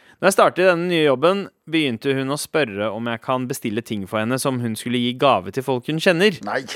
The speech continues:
Speaker 1: Eh, når jeg nevnte det, eh, at jeg bare har planer om å jobbe der en kort periode, svarte hun med at, «Oi,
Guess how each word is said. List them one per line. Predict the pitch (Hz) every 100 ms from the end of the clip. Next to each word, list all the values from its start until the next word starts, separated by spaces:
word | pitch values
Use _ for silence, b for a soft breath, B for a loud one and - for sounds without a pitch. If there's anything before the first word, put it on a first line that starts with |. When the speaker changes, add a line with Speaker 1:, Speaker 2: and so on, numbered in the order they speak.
| B B
Speaker 1:
Eh, | 147 156 156 160
når | 165 185
jeg |
nevnte | 202 147 107 117
det, | 151 240 190 90
eh, | 160 160
at | 127
jeg | 196
bare | 196 156
har | 123
planer | 165 160 117
om | 127
å | 156
jobbe | 147 113
der | 123
en | 151
kort | 143 -
periode, | 180 180 170 214
svarte | 214 139 127
hun | 131
med | 165
at, | 170 -
«Oi, | 147 214 131